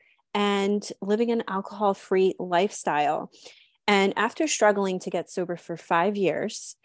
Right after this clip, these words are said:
she knew she needed to go do something different. So began, she began customizing her own recovery journey.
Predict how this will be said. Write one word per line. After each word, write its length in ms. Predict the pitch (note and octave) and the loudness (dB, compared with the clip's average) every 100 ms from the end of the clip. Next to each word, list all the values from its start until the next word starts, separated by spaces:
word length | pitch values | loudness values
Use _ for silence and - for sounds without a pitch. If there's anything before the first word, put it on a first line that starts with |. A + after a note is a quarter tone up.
| - _ | -20 _
she 340 | - - B3 | -6 0 4
knew 240 | C4 G#3+ G3 | 6 6 4
she 160 | - | 0
needed 260 | F#3 F3+ F3+ | -2 0 0
to 100 | - | -4
go 400 | F3 F3+ F3 E3+ | 0 2 4 2
do 180 | E3+ F3 | 0 -4
something 400 | - F3 F#3 G#3+ | -4 -6 -2 0
different. 480 | F#3+ E3 E3 E3+ G#3+ | 0 0 -2 -2 -2
So 160 | - | 0
began, 340 | F#3+ G3 F#3+ E3 | 2 2 0 -2
she 200 | - G3+ | -2 0
began 340 | G3 G3 G3 | 0 0 -2
customizing 800 | F#3 A#3+ A#3 A#3+ A3 F#3+ F#3 F3+ | -4 -4 -2 0 2 0 -2 -4
her 180 | G3+ - - | -4 -4 0
own 380 | G3+ G#3 A3 - | 2 4 2 0
recovery 800 | G3 G3+ - F3+ F3 E3+ E3+ - - | -2 -2 0 -2 0 0 -2 -4 -10
journey. 480 | - D#3+ C3+ A2 | -4 -4 -2 -6